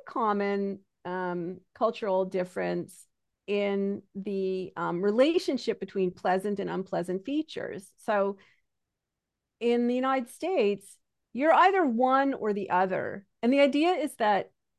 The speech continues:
if you're ambivalent, let's say, or you, um, have something like nostalgia, what you're doing is you're kind of flipping back and forth between pleasant and unpleasant states.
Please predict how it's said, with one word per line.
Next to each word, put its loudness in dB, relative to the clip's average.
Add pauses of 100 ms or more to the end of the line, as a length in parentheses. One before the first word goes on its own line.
(260)
if -6
you're 4
ambivalent, 4
let's -4
say, 2
or 0
you, -4
um, 0
have 0
something -6
like -2
nostalgia, -2 (280)
what 2
you're 0
doing 0
is -2
you're -8
kind -4
of -4 (240)
flipping 0
back 2
and -4
forth 0
between -4
pleasant -2
and -4
unpleasant -4
states. -8